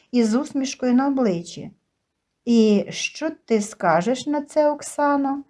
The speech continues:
тихо запитав він. Оксана лише засміялась,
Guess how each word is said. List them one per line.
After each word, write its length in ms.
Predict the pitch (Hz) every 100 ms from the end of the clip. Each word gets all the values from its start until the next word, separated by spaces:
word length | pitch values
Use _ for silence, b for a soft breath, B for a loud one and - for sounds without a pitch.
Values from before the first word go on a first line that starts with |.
| b b b
тихо 340 | - 285 277 269
запитав 680 | 247 269 262 262 254 254 247
він. 480 | 233 247 247 240 240 _ _ _ _ _ _ -
Оксана 520 | 214 208 - 359 359
лише 440 | 285 170 170 170 180
засміялась, 1000 | 196 226 - 277 240 196 156 175 -